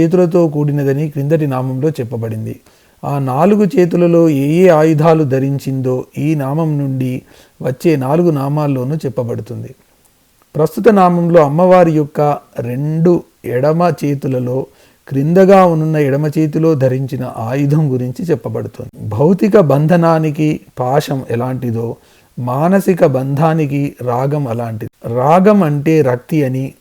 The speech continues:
అనురాగం అంటే అనురక్తి అని చెప్పుకోవచ్చును. రాగద్వేషాలు ఉత్తర దక్షిణ ధృవాలు లాంటివి. ఒకటి ఉందంటే రెండోది కూడా ఉన్నట్లే. ఇలాంటి జంటే కామక్రోధాలు కూడా.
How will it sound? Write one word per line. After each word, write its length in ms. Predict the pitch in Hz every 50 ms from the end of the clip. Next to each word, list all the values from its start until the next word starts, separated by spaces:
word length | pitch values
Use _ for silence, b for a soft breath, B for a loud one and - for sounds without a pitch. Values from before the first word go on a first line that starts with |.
| _ _ 107
అనురాగం 680 | 107 117 131 143 156 160 165 170 170 160 160 156 151 135
అంటే 400 | 123 131 127 120 135 135 131 -
అనురక్తి 540 | 113 113 123 143 151 151 147 - - 139 127
అని 160 | 123 123 139
చెప్పుకోవచ్చును. 720 | 143 - 123 113 - 123 - 117 110 113 117 - - 120 - 131 - _ b b b b b b b b b b b -
రాగద్వేషాలు 1040 | 123 127 131 151 175 180 208 202 165 139 139 151 160 170 165 - 185 180 175 165 160 156
ఉత్తర 500 | 147 143 139 - - 180 175 151 139 139
దక్షిణ 240 | - - - 175
ధృవాలు 380 | 156 123 120 123 135 143 143 135
లాంటివి. 420 | 123 113 113 110 110 - 117 - - b b b b b b b b b b -
ఒకటి 520 | 131 127 160 160 147 156 156 156 151 - -
ఉందంటే 640 | - - 151 165 180 180 175 165 151 156 156 156 147
రెండోది 480 | 135 131 131 139 151 160 160 151 151
కూడా 320 | 139 131 127 135 143 156 151
ఉన్నట్లే. 760 | 135 120 120 117 120 120 117 113 - 139 127 123 123 117 - - _
ఇలాంటి 600 | 165 147 143 135 190 196 208 208 202 180 180 185
జంటే 640 | 160 139 151 147 151 160 151 165 156 156 151 - - - _
కామక్రోధాలు 960 | - 131 131 147 156 165 165 147 - 139 135 131 131 131 131 135 143 156 165 165
కూడా. 360 | 143 - - 117 110 110 -